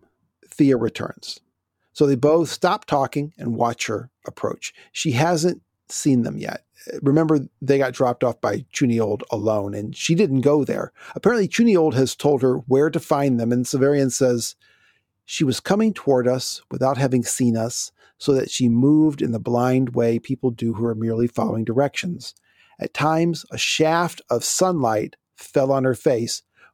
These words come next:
which, if it chanced to be in profile, suggested Thecla's so strongly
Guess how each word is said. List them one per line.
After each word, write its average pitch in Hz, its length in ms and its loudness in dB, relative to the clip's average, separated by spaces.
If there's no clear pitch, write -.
which, 175 260 2
if 160 140 2
it 180 140 0
chanced 233 440 0
to 220 80 0
be 196 140 2
in 185 80 0
profile, 131 520 0
suggested 127 580 0
Thecla's 123 560 -2
so 202 240 0
strongly 147 640 -2